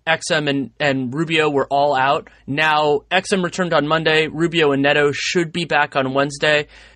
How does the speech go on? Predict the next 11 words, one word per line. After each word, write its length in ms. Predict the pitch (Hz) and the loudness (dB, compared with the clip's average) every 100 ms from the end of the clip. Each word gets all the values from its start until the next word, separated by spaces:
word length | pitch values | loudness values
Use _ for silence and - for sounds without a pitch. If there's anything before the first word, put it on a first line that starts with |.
| - | -20
Donovan 440 | 127 170 175 165 156 | -2 0 2 0 -2
Mitchell 300 | - 180 156 | -2 -2 0
has 220 | 147 131 | 0 0
done, 480 | 120 147 147 160 165 - - | 0 2 2 0 -6 -12 -6
you 120 | 143 | -4
know, 120 | 120 | -2
he's 200 | 151 139 | -2 -2
really 220 | 156 143 | 0 0
blossomed 640 | 120 127 127 139 160 156 | 0 -2 0 0 -2 -4
in 300 | 156 156 143 | -4 0 2
their 360 | 135 131 127 123 | 2 2 2 -2